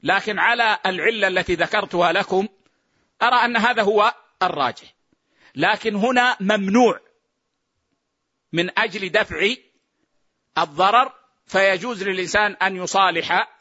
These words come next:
عليه ما دام أنه لدفع الضرر الخاص. إذن يجب أن نعلم يا إخوة أن المنع من ذلك إنما هو من أجل الضرر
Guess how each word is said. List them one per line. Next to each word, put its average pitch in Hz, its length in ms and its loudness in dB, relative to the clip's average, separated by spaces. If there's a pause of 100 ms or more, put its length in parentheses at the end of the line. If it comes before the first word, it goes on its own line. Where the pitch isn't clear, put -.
(440)
عليه 175 400 0
ما 170 180 0
دام 180 340 0
أنه 180 360 -2
لدفع 156 340 -2
الضرر 170 580 0
الخاص. - 420 -12
إذن 240 320 0 (260)
يجب 196 360 0
أن 175 200 -4
نعلم 170 360 -2
يا 175 220 -2
إخوة 127 300 -8 (680)
أن 214 400 0
المنع 185 680 0
من 185 260 -8
ذلك 160 680 -2 (840)
إنما 214 680 2
هو 208 320 2
من 190 400 -6
أجل 214 340 -2
الضرر 185 1000 0